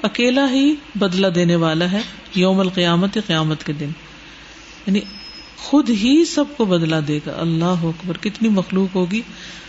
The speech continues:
سب کو فیصلہ خود کرے گا، سب کو جو ملنا چاہیے وہی ملے گا۔ الذی یجازی کلا بعملہ، وہ جو جزا دے گا، بدلہ دے گا ہر ایک کو اس کے عمل کا۔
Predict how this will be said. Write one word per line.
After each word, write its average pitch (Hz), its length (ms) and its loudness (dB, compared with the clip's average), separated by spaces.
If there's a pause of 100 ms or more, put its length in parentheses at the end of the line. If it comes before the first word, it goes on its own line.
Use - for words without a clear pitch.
(560)
سب - 280 -2
کو 240 80 0
فیصلہ 185 420 0
خود 165 100 0
کرے 151 360 -4
گا، 160 60 -8 (280)
سب - 260 -6 (140)
کو 208 280 2
جو 196 280 2
ملنا 185 340 4
چاہیے 180 460 0
وہی 170 240 2
ملے 156 280 0
گا۔ 147 80 -6 (1300)
الذی 240 580 4
یجازی 233 480 2 (180)
کلا 381 340 6 (180)
بعملہ، 175 680 2 (180)
وہ 214 220 4
جو 240 160 4
جزا 196 480 2
دے 202 180 4
گا، 196 80 4
بدلہ 185 340 2
دے 196 300 2
گا 202 140 2
ہر 220 120 2
ایک 233 300 2
کو 247 120 2
اس - 180 0
کے 196 100 0
عمل 165 260 0
کا۔ 156 160 -10